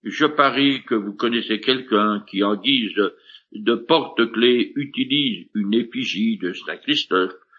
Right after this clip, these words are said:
parce qu'il est censé protéger les conducteurs automobiles. L'incrédulité des Français les rend crédules,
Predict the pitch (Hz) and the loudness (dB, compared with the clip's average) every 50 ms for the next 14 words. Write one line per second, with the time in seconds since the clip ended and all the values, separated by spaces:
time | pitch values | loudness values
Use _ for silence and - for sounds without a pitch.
0 | _ _ _ _ _ - 180 180 - - 202 190 190 180 - 202 196 190 - - | _ _ _ _ _ 0 0 0 0 -2 0 2 2 2 4 2 2 0 0 0
1 | - 95 - - 139 151 147 - 165 160 147 165 185 180 175 170 - 175 175 170 | 0 0 2 0 0 0 2 2 0 0 2 2 2 2 2 0 0 -2 -2 -4
2 | 180 170 - - 196 185 175 156 143 - - - 170 170 - 175 175 185 185 - | -4 -6 -2 0 2 2 2 2 -2 -6 -4 -4 -2 -2 -2 -2 0 0 0 0
3 | 208 208 170 113 - - - _ _ _ _ _ _ _ _ _ _ _ _ _ | 0 0 0 -2 -4 -6 -10 _ _ _ _ _ _ _ _ _ _ _ _ _
4 | _ _ _ - _ _ _ _ _ _ _ _ _ _ - 98 120 151 170 165 | _ _ _ -20 _ _ _ _ _ _ _ _ _ _ 0 2 2 4 2 2
5 | - - - - 107 107 101 98 104 104 104 104 - - 95 90 90 101 101 101 | -2 -6 -4 -2 -2 -2 0 -2 -4 -4 -4 -6 -4 -4 -4 0 0 0 -2 -2
6 | - 92 95 101 98 - - 95 95 92 85 76 69 - _ _ _ _ _ _ | -4 -4 -4 -2 -4 0 0 2 2 2 2 0 -4 -10 _ _ _ _ _ _
7 | _ 82 85 87 92 90 78 90 92 85 80 78 - - - - 85 85 73 87 | _ -4 0 0 0 0 0 -2 -4 -4 -6 -10 -10 -10 -2 -2 -2 -2 0 -2
8 | 101 87 71 - - - - | -4 -4 -4 -6 -12 -16 -20